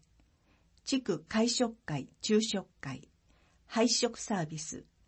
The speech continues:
地区社協だより発行。世代間交流事業。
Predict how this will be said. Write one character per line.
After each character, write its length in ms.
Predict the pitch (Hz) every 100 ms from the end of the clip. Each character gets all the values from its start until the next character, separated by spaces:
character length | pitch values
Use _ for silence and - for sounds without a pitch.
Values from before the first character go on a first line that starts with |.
| _ _ _ _ -
地 180 | 277 262
区 140 | - -
社 180 | -
協 300 | 180 254 254
だ 120 | 247 233
よ 140 | 170
り 100 | 151
発 240 | 147 143 - -
行。 320 | 156 147 - _ _ _ _ _ _
世 220 | - 202
代 240 | 214 247
間 260 | 254 247 254
交 240 | 240 226 233
流 240 | 226 220
事 180 | 220 208
業。 380 | - 160 -